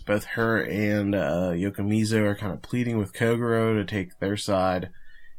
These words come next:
and he's then struck by Conan's sleeping dart and is knocked out. He then tells Shizuka that she can't avoid being questioned, but she's not a, a suspect, and that he'll reveal the truth of the case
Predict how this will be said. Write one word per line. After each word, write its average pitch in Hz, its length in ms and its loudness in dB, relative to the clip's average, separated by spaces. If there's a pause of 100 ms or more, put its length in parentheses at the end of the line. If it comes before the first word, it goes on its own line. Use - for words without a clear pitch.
(140)
and 71 280 -4
he's 92 180 -4
then 98 240 -2
struck 104 560 -2 (260)
by 92 600 0
Conan's 95 360 -4
sleeping 135 460 -2
dart 117 380 0
and 92 100 -4
is 90 160 -4
knocked 95 320 -8
out. 101 300 -2 (1200)
He 95 60 -6
then 98 140 0
tells 101 260 -2
Shizuka 101 500 -2
that 95 160 -2
she 90 160 -6
can't 131 240 0
avoid 120 380 0
being 98 240 0
questioned, 85 680 -4 (680)
but 87 120 -6
she's 95 260 -6
not 104 220 0
a, 85 460 -2
a 90 40 -6
suspect, 90 720 -4 (180)
and 85 120 -6
that 90 140 -2
he'll 98 100 -4
reveal 98 560 -2
the 98 120 -6
truth 107 320 -4
of 87 140 -10
the 90 80 -8
case 110 560 -4